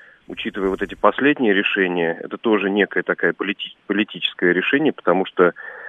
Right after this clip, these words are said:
м, э, скажем так, небогатые регионы, мягко говоря, небогатые, сложные,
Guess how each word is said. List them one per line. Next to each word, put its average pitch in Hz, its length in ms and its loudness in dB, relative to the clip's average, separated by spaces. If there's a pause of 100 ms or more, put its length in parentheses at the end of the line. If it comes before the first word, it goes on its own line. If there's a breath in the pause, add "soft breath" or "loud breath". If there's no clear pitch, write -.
(160 loud breath)
м, 92 220 0
э, 92 560 6
скажем 98 320 2
так, - 220 0
небогатые 113 640 6
регионы, 101 440 -4
мягко 92 320 -2
говоря, 87 300 -4
небогатые, 92 680 0
сложные, 95 680 -2